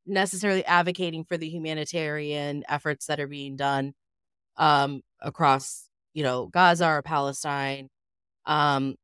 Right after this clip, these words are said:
I did read a really cool article, and I forwarded it to you, but I don't know if you took, uh, took a moment to read it. Um, I sent it kind of right before this, but it was a really great Washington Post article,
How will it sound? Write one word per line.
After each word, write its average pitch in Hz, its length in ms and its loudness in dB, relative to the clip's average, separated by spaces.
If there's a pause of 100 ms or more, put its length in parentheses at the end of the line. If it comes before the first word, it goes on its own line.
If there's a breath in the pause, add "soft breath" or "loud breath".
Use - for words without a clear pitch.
(300)
I 214 80 4
did 226 320 8
read 180 520 2
a 170 120 2
really 185 300 4
cool 185 220 2
article, 156 720 2
and 143 120 -4
I 147 80 -2
forwarded 214 380 2
it 170 60 -4
to - 120 -8
you, 151 40 -8
but 147 200 -4
I 151 100 -4
don't 156 140 -2
know 143 60 -6
if 143 100 -14
you 147 80 -12
took, 147 220 -8 (100)
uh, 151 200 -4
took 165 140 -10
a 160 40 -8
moment 143 280 -6
to 147 100 -10
read 160 180 0
it. 151 280 4
Um, 139 200 0
I 110 80 -6
sent 139 260 -4
it - 80 -6
kind 139 160 -6
of 131 120 -8
right 139 120 -8
before 127 280 -8
this, 131 280 -4
but - 120 -2
it - 500 -12
was 247 100 2
a 262 60 4
really 320 220 6
great 208 240 2
Washington 170 540 4
Post 151 400 0
article, 160 640 -2